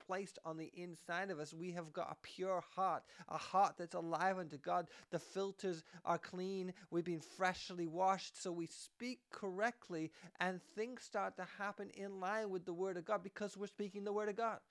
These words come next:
We're using the God kind of faith. The God kind of faith doesn't slip up and start cursing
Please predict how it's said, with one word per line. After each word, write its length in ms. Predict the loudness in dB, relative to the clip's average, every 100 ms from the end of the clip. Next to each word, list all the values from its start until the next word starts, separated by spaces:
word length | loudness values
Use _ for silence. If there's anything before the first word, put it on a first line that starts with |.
| -20 -4
We're 100 | 2
using 400 | 2 2 0 -2
the 120 | -2
God 320 | 0 2 2 0
kind 440 | -6 -4 -2 -2 -4
of 100 | -4
faith. 280 | -2 -2 -2
The 80 |
God 280 | 0 2 2 0
kind 400 | -6 -4 -2 -4
of 60 | -4
faith 260 | -2 -4 -2
doesn't 340 | 0 0 -2 -8
slip 420 | -6 -2 -2 -2
up 280 | 2 2 2 -6 -10
and 180 | -6 -6
start 340 | -2 0 0 0
cursing 500 | -2 -2 -2 -6